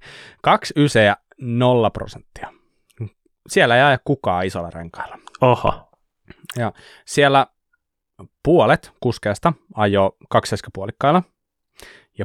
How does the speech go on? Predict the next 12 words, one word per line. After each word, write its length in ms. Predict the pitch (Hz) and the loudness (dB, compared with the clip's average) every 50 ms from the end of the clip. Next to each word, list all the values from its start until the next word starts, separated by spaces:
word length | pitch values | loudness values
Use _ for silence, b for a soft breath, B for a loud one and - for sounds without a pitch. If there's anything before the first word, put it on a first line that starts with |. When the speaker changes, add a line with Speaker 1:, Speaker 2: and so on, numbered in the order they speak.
| - - | -10 -4
Speaker 1:
puolet 500 | - 147 165 160 135 110 101 - _ - _ _ | 0 2 4 4 4 2 0 -4 _ -16 _ _
ajo 460 | - 104 101 101 98 98 95 95 - _ _ _ _ - | -2 0 2 2 2 0 -2 -2 -6 _ _ _ _ -12
niin 260 | - 104 104 107 104 95 | -6 -4 -2 -2 -2 -2
sanotulla 440 | - 98 95 92 - 101 95 95 - - | -2 -4 -4 -4 -6 -4 -4 -4 -6 -6
minimulletilla. 1120 | 110 101 107 110 120 135 139 127 113 101 95 95 92 92 90 90 90 - 98 - - - 113 - _ _ _ - | -8 -6 -2 2 2 4 4 4 2 0 -2 -2 -4 -6 -6 -8 -10 -12 -14 -16 -14 -16 -16 -18 _ _ _ -12
Eli 280 | - 95 92 92 95 _ _ - | -10 -8 -6 -6 -8 _ _ -2
kaksi 220 | - 131 139 - | 0 0 0 2
seiskapuolikas 560 | - 120 - - 110 - 95 92 92 - - - | 0 0 0 -2 -8 -6 -6 -6 -6 -6 -8 -4
edessä, 480 | - 131 117 113 101 - - - 95 - - _ - | 0 2 2 2 2 0 -2 -6 -8 -10 -10 _ -2
kaksi 300 | - 104 101 - - - - | 2 2 2 0 -2 -14 -14
kutonen 380 | - 90 - - - - - - | -14 -12 -12 -12 -14 -14 -14 -12
takana. 420 | - 90 87 - - - - - | -12 -12 -12 -10 -12 -16 -16 -18